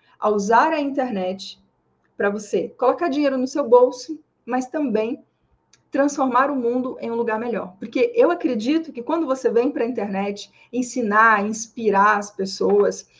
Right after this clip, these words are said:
falar do seu produto e do seu serviço, o seu produto e o seu serviço resolve um problema, uma dor. Então, isso ajuda as pessoas, abençoa as pessoas, é isso que eu acredito. Que quando você coloca a sua cara na internet, você consegue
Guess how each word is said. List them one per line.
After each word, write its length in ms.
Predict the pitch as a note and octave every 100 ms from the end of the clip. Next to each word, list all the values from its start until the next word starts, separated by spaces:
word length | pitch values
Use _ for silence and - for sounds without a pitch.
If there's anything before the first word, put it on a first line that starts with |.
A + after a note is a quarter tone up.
| _ -
falar 340 | D4+ C4+ D#4+
do 100 | C#4+
seu 160 | C4+ B3
produto 380 | A3+ A3 A3+
e 40 | G#3
do 80 | G3+
seu 160 | G3
serviço, 580 | G3 F#3+ F#3+ A3 A3+ G3+ - _
o 40 | -
seu 160 | D4+
produto 400 | D4+ D#4 B3+ D#4+
e 20 | C#4+
o 60 |
seu 160 | B3+ A#3
serviço 420 | G#3+ G#3 B3 A#3+
resolve 640 | G#3+ C4 G#3+ A#3 D4 C4
um 100 | A#3+
problema, 560 | A#3+ G#3+ G3 F#3 F3+ -
uma 160 | G#3 G#3+
dor. 480 | F3+ G3 F#3+ - _ _ _ _ _ _ -
Então, 260 | G#3 C4+
isso 200 | C#4+ D#4+
ajuda 420 | E4 D#4+ D#4 F4+
as 80 | D#4
pessoas, 500 | - B3 C4 B3 A3+
abençoa 560 | A#3 A#3 A#3+ - C#4 C4
as 80 | C4
pessoas, 640 | A#3 A#3 A#3 A3+ A3 -
é 140 | G#3+ A3
isso 140 | A3+
que 60 | A#3
eu 40 |
acredito. 540 | A#3 - G3+ F#3+ - _ _ _
Que 100 | B3
quando 280 | B3+ C4+ C#4+
você 220 | D4 C4+
coloca 360 | C4 G#3+ G#3+
a 40 | A#3
sua 220 | - B3
cara 500 | - A#3+ B3 D4+ D4+
na 80 | A#3+
internet, 800 | A#3+ A3+ A3 F#3 F#3+ A3 - B3+ _ _ _ -
você 480 | G3 A#3 - A#3+ A#3
consegue 720 | C4 C4 - G3 F#3+ G3